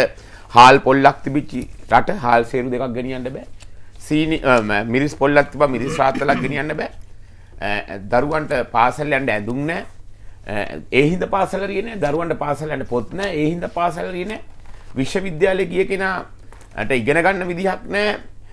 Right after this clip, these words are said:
අ, ගෙවල් උගස් තියලා උගන්වනවා. අ, ගෙවල් උගස් තියලා උගන්වනවා විශ්වවිද්‍යාලේ ගිය අය.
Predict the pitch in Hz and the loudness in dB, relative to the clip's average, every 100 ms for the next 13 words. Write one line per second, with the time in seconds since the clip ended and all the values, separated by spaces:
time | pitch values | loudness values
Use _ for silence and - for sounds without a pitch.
0 | - - 101 95 - - 104 110 139 170 | -14 -8 -6 -6 -10 -14 -8 0 6 6
1 | 147 147 143 180 180 170 170 190 208 240 | 6 0 0 -4 -4 -2 -4 -4 -6 -8
2 | - - - - - 110 107 78 - - | -10 -14 -16 -16 -8 -4 -4 -6 -10 -10
3 | 113 131 147 147 147 - 180 165 143 165 | 2 6 6 4 -2 -4 -4 -4 -4 -8
4 | 170 156 135 151 135 160 170 165 208 214 | -8 -8 -8 -6 -4 -4 -6 -2 2 2